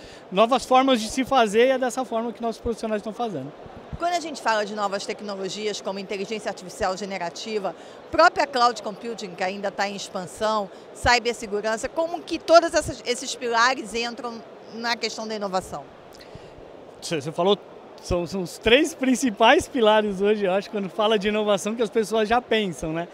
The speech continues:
Speaker 1: Então, é, a, para uma empresa de telecom falar sobre isso é muito,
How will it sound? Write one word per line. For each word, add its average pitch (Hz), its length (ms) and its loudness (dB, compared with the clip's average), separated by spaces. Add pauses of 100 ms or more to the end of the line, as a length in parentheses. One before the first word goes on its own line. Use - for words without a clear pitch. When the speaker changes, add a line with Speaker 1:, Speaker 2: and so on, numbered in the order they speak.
(380)
Speaker 1:
Então, 254 300 2 (160)
é, 220 340 4 (540)
a, 190 120 -2
para 403 500 0
uma 330 100 0
empresa 196 340 -2
de 170 120 -6
telecom 180 440 -2
falar 202 400 -4
sobre 185 360 -4
isso 202 360 -6 (120)
é 180 80 -6
muito, 202 1040 2